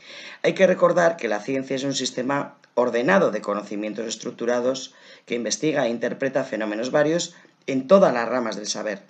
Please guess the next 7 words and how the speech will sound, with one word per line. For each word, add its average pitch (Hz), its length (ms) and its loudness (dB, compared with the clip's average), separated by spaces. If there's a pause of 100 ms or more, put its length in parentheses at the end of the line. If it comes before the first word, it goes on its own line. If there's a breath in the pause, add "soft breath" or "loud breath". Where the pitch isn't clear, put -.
(340)
todas. 104 460 0 (960 soft breath)
Esos 190 200 -2
conocimientos 185 720 2
se 175 80 -2
organizan, 120 560 -4
se 117 120 -6
clasifican, 131 720 -4